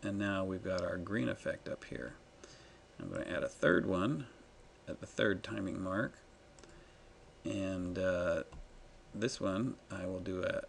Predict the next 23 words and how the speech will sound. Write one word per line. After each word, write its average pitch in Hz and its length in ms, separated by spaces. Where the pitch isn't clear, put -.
a 98 80
left 98 520
click - 220
and - 80
drag, 98 400
drag, 104 520
uh, 95 300
and 95 100
draw 98 220
those 98 180
pixels - 380
there. 107 340
I'll 101 220
do - 180
a - 100
right 92 380
click - 260
and 85 260
drag, 92 500
erase 95 380
those 120 260
pixels - 420
there, 110 340